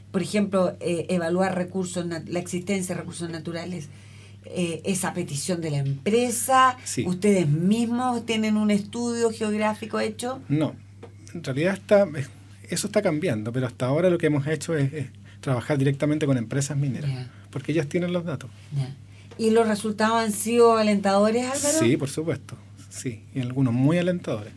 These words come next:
Speaker 2: Así que estamos súper contentos además por los resultados que hemos, que hemos obtenido.
Speaker 1: Eso va a ir directamente en beneficio, evidentemente, de la productividad, ¿no?
Speaker 2: Sí, directamente. En beneficio de cómo, de,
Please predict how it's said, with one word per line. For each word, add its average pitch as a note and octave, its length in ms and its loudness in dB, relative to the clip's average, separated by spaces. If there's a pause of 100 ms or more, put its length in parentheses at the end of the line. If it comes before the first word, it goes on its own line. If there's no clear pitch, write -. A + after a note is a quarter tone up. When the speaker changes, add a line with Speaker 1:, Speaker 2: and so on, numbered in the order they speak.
(760)
Speaker 2:
Así C3 220 -4
que C#3 60 -2
estamos C#3 300 0
súper G#3 240 2
contentos G#3+ 420 0
además G3+ 200 2
por G3+ 120 -4
los G3+ 80 -4
resultados G3+ 460 -2
que - 120 -6
hemos, G#3 160 -8
que - 120 -10
hemos G3+ 160 -4
obtenido. G3+ 340 -8 (220)
Speaker 1:
Eso A#3+ 440 0
va E3 200 -4
a F3 40 0
ir E3+ 140 0
directamente D#3 720 -4
en D3+ 120 -4
beneficio, D3 800 -4
evidentemente, D3 640 -4
de D3 40 -2
la C#3+ 120 -2
productividad, F#3 580 -2
¿no? G3 160 -2
Speaker 2:
Sí, A#2 400 -2 (220)
directamente. C#3 960 -2 (320)
En C3 80 2
beneficio C#3 500 4
de F3 120 4
cómo, F#3 300 2
de, D#3+ 320 0